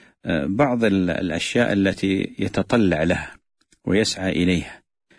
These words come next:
وهذا تجده كثيرًا بين جنس ال-، ال-، المحترفين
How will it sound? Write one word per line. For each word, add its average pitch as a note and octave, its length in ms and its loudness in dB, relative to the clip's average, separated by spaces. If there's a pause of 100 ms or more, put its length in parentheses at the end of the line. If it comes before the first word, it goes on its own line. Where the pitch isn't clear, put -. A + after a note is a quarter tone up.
(200)
وهذا C3 300 2
تجده G2+ 540 0
كثيرًا G2 400 0
بين E2 440 0 (600)
جنس - 420 0
ال-، G2 220 0
ال-، G1+ 1400 -6
المحترفين F2+ 920 2